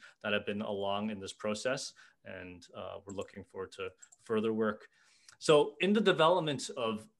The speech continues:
autism-related policies and processes, what are we now? We are really the convener. We wanna be that place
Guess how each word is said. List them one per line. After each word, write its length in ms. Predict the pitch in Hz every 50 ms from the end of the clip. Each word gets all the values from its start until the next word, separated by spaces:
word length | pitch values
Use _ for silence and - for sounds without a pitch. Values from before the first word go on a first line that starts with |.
| -
autism-related 760 | 139 120 120 120 127 113 113 113 113 110 107 107 104 104 104 107
policies 420 | - 101 101 98 - 117 110 101
and 80 | 92 90
processes, 580 | - 101 98 - - 107 92 - 113 104 98 -
what 300 | - 127 120 123 127 123
are 120 | 123 120
we 140 | 113 117 110
now? 240 | 110 110 107 101 101
We 160 | 98 117 131
are 80 | 143
really 360 | 135 127 135 151 160 165 170 165
the 100 | 165 -
convener. 480 | - 135 120 107 120 113 101 87 85
We 120 | 85 95 101
wanna 300 | 104 117 120 127 127 120
be 160 | 110 113 110
that 240 | 110 107 107 107 -
place 300 | - 101 101 104 -